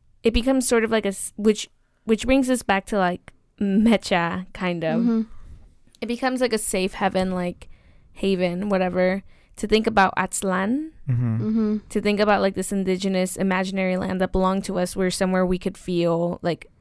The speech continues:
Speaker 1: where brown, brown people, or, like, people who identify as brown, or, like, people who, uh, people of color
Speaker 2: Mm-hmm.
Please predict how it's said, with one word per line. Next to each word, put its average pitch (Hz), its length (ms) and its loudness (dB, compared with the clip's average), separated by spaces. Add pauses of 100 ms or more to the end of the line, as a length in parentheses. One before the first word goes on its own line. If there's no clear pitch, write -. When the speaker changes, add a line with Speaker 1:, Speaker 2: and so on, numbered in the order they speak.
(100)
Speaker 1:
where 180 380 4 (920)
brown, 190 760 4
brown 190 340 0
people, 190 680 0
or, 190 140 2
like, 180 180 2
people 185 340 -2
who 175 340 0
identify 175 720 -4
as 185 220 -8
brown, 175 400 -6
or, 185 220 0
like, 175 160 -2
people 190 260 -6
who, 175 160 -6
uh, - 100 -8
people - 380 -4
of - 140 -10
color 220 540 -2
Speaker 2:
Mm-hmm. 202 400 -4